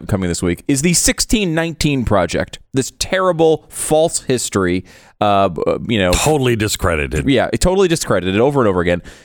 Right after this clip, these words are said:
Speaker 1: That sold less than half as many books as you did,
Speaker 2: <laughs>
Speaker 1: and it's eleven spots ahead of you. And the number one is
Speaker 2: Unbelievable.
Speaker 1: Will Smith.
Speaker 2: Unbelievable.
Speaker 1: Will Smith's book is number one.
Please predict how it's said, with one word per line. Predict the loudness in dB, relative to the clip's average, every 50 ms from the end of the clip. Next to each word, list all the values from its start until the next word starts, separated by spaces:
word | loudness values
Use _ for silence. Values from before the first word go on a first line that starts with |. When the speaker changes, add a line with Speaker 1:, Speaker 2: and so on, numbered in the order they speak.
| _ _ -2
Speaker 1:
That | 0 0 0 0 0
sold | 0 0 2 2 0 0 0 0
less | 2 2 2 0 -2 -2
than | -2 -2 -2 -2
half | -4 -6 -6 -4 -2 -2 -2 -4 -4 -6 -10 -12 -14 -18 _ _ _ _ _ -2
as | -2 -2 0
many | 2 2 2
books | 2 2 2 2 0
as | 0 0 2
you | 2 2
did, | 2 2 2 0 0 0 -2 -2
Speaker 2:
<laughs> | -4 -6 -6 -2
Speaker 1:
and | -2 0
it's | 0 -2 -2 0
eleven | 0 2 2 2 2 2 2 0 0 0 0
spots | 0 0 0 0 0 0 0 0
ahead | 0 0 0 0
of | 0 0
you. | 0 -2 -2 -2 -4 -4 -6 -6 -6 -6 -6 -6 -8 -12 -16 -16 _ _ _ -20 _ _ _ _ _ _ -20 -18 -18 -18 -10 -6 -2
And | -2 0 0 2 2
the | 2
number | 2 2 2 2 2 2
one | 4 6 6 6 4 4
is | 2 2 2 2 2 2
Speaker 2:
Unbelievable. | -2 -4 -4 -4 0 2 2
Speaker 1:
Will | 4 4 4 4 4
Smith. | 2 0 0 2 2 2 2 0 -4 -12 -14 -18 _ _ _ _ _ _ _ _ _ _ _ _ _ _ _ _ _ _ _ _ _ -2
Speaker 2:
Unbelievable. | 0 0 0 0 0 0 0 -2 -2 -4 -4 -2 2
Speaker 1:
Will | 4 4 4 4
Smith's | 2 2 2 2 2 2 2 0 -2
book | 0 2 2 2 0 -2 -6 -12 -14 -14 _ _ _ _ _ _ _ _ _ _ _ _
is | 0 0 2 2 2 2 2 0
number | 0 0 0 0 2 2 2 2
one. | 4 4 4 4 4 2 0 -4 -8 -8